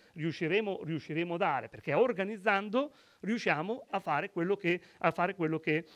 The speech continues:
abbiamo fa-, a-, abbiamo sempre fatto. È chiaro che quando mi sento dire la capacità di stre-, la, la capacità di spesa dei consorzi di bonifica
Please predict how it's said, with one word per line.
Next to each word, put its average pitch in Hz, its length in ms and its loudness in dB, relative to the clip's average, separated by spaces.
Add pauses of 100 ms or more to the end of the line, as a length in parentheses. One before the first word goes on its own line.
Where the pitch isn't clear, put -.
(180)
abbiamo 160 340 2
fa-, 151 220 0
a-, 147 220 0
abbiamo 147 400 0
sempre 135 320 -8
fatto. 110 240 -12
È - 40 -18
chiaro 208 220 6
che 151 240 0 (320)
quando 180 300 2
mi 170 80 -6
sento 175 280 -6
dire 175 220 -2
la 147 100 -2
capacità 160 460 -6
di 196 120 -8
stre-, 175 340 -8
la, 156 140 -4
la 147 120 -4
capacità 147 480 -6
di 185 100 -6
spesa 185 220 -2
dei 147 140 -4
consorzi 156 380 -2
di 175 80 -6
bonifica 175 500 -4